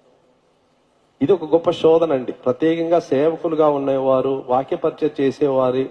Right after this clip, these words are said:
వారి మధ్యలో ఉండే గొప్ప అపాయం ఇది. మనం ఎంత బిజీ అయిపోతామంటే ఇతరులకు పరిచర్య చేసి మనకు మనం పరిచర్య చేసుకోవటానికి సమయమే తీసుకోం. ప్రభు సన్నిధిలో వేచి ఉండటం,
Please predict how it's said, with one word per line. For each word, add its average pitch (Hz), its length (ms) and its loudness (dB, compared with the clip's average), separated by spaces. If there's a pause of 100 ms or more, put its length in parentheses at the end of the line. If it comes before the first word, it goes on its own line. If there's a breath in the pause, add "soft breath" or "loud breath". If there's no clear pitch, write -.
వారి 127 220 2
మధ్యలో 123 380 0
ఉండే 147 160 0
గొప్ప - 280 0
అపాయం 117 480 -2
ఇది. - 140 -12 (300 soft breath)
మనం 123 100 0
ఎంత 139 280 0
బిజీ 143 380 0
అయిపోతామంటే 147 720 0
ఇతరులకు 143 440 -2
పరిచర్య 135 440 -2 (100)
చేసి 110 440 -2 (520 soft breath)
మనకు 180 380 0
మనం 175 420 0
పరిచర్య 175 360 -2
చేసుకోవటానికి 165 640 -2
సమయమే 151 460 -2
తీసుకోం. 127 440 -4 (200)
ప్రభు 131 220 0
సన్నిధిలో 127 440 0
వేచి 120 360 0
ఉండటం, 110 440 -4